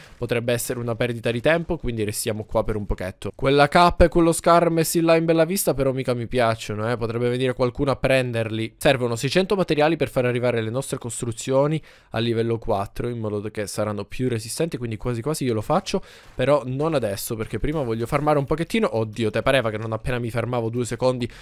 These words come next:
ci doveva essere qualcuno pronto a spararmi? Lo vedo, eh. Vediamo se lo riesco a prendere un paio di volte. L'ho preso.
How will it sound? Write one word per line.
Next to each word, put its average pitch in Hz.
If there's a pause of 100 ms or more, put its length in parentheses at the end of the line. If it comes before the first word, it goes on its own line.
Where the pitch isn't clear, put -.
ci -
doveva 120
essere 123
qualcuno 120
pronto 120
a -
spararmi? 113
Lo 113
vedo, 113
eh. 139 (2000)
Vediamo 120
se 127
lo 123
riesco 120
a 123
prendere 127
un 117
paio 120
di 120
volte. 160 (580)
L'ho 113
preso. 185